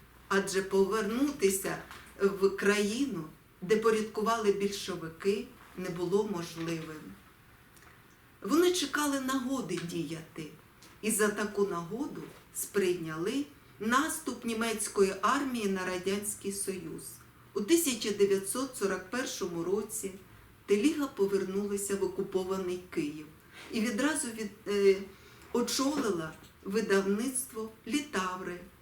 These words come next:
створила спілку українських письменників в окупованому Києві.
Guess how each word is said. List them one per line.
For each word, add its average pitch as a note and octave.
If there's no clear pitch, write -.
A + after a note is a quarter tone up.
створила F#3
спілку A3
українських G3+
письменників A3
в G3
окупованому F3+
Києві. D#3